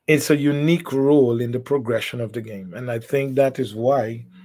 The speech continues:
so much time was given. It was, you know, it was very intentional. After, you know,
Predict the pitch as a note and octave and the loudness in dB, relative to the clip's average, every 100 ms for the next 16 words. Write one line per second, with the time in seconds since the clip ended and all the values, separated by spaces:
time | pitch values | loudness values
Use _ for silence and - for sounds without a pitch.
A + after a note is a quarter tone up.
0 | - _ _ _ _ - D3 C#3+ C3+ - | -20 _ _ _ _ -8 -4 -2 -2 -4
1 | - C3+ C#3 A#2 A#2 A#2+ - _ _ _ | -6 -2 -2 -2 -6 -12 -16 _ _ _
2 | _ _ _ A#2+ G#2+ G#2 C3+ B2+ G#2+ G#2 | _ _ _ -10 -10 2 4 4 0 -10
3 | - G#2+ A2 A#2+ A#2+ A2 - - _ C3 | -14 -14 -10 -6 -6 -8 -12 -14 _ -12
4 | A#2+ A#2 A2+ B2 A2 - _ - D3 E3+ | -6 -6 -4 -4 -4 -10 _ 4 4 4
5 | D#3 B2 - C3+ B2 C3+ B2+ A#2 - _ | 2 0 -2 -2 -2 -4 -4 -6 -10 _
6 | C#3 C#3 - - C3 C3 B2 A#2+ - - | -4 -4 -6 -4 0 0 0 -6 -20 -20
7 | _ _ _ A#2+ A2+ | _ _ _ -10 -10